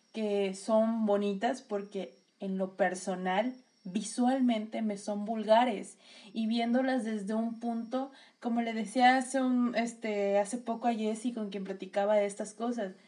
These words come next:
si me pongo, si me pongo, este, en la parte acá de mi profesión, mi carrera,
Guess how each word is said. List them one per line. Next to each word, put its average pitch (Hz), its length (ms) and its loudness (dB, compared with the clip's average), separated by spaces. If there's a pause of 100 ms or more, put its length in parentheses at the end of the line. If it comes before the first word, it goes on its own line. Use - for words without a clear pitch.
(400)
si 233 260 -4
me 226 160 -2
pongo, 240 720 4 (1160)
si 247 120 2
me 233 140 4
pongo, 240 360 2
este, 202 920 -2
en 220 80 -2
la 208 200 2
parte 214 320 4
acá 226 360 4
de 214 320 -4 (960)
mi 214 640 2
profesión, 233 800 2
mi 240 160 4
carrera, 226 880 6